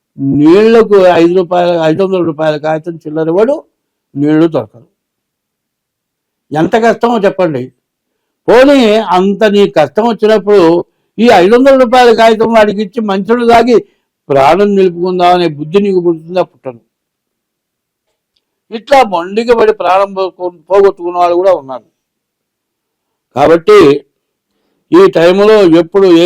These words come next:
ఇబ్బంది వచ్చినా ఖర్చు ఎంతైనా వెనకాడకుండా బాగుపడాల్సిన అవసరం ఈ కర్కాటక రాశికి కనపడుతుంది. కాబట్టి ఈ రాశిలో రవి, శుక్రులు ఇద్దరు తప్పితే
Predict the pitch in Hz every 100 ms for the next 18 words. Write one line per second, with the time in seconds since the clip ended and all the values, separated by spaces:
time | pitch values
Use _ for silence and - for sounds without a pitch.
0 | 185 170 165 160 156 - 160 165 120 110
1 | _ _ _ _ _ _ _ _ _ _
2 | 160 175 - 233 226 214 214 214 220 226
3 | 196 185 180 190 180 170 170 196 190 160
4 | 165 160 160 160 147 151 170 151 165 214
5 | - _ _ _ 208 202 165 165 185 180
6 | 170 170 170 - 160 139 135 120 123 107
7 | _ _ _ _ _ _ _ _ 147 170
8 | 185 202 160 143 143 _ _ _ _ _
9 | 156 170 151 170 - 226 247 180 139 -
10 | _ _ _ _ _ _ _ _ - 139
11 | 165 226 254 - 226 - 240 254 247 214
12 | 185 180 175 170 170 175 175